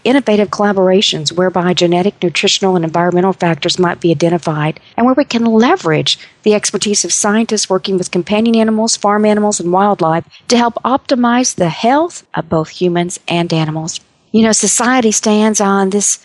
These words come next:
area of change as the ability to sequence and study the genomes of both human and animals is dramatically altering how scientists and doctors study and treat disease and disorders. Medical breakthroughs stemming from a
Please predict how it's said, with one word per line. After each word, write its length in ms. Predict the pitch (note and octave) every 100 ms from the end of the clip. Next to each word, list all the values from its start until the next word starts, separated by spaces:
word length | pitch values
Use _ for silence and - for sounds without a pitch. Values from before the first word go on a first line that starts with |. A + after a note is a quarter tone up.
| -
area 400 | A3+ C#4 C4 A3
of 100 | -
change 640 | - - A#3 C4+ F3+ A2 - - -
as 140 | G3
the 100 | G#3+
ability 460 | F#3 A3+ C#4 C4 A3+
to 80 |
sequence 520 | G3 - C4 - B3+ -
and 100 | F#3
study 360 | - G#3 G#3
the 100 | F#3
genomes 640 | E3+ G3 G#3 A#3 F#3 E3 - - -
of 100 | G3
both 180 | G#3 G3
human 220 | A#3 A#3
and 100 | G3+
animals 360 | G#3 G#3 F#3
is 120 | F#3+ F3+
dramatically 920 | F#3 F3 F3+ G#3 D4 F#4+ - D#3+ D3+
altering 640 | G#3 B3 C#4+ F3 E3 D#3 - - -
how 140 | - F#3+
scientists 520 | - A3 A3+ A3+ A3
and 120 | G3
doctors 400 | F#3+ F#3 - F#3
study 320 | - F#3+ G3 F#3+
and 80 |
treat 220 | F3+ F#3 E3+
disease 360 | E3 F3 E3
and 80 | E3+
disorders. 600 | D#3+ - D#3+ D#3 D#3 - _ -
Medical 400 | G#3 A3+ A#3 G#3
breakthroughs 520 | G3 G#3 - A3+ A3+
stemming 340 | - G#3 G3+ G#3
from 160 | F#3
a 100 | E3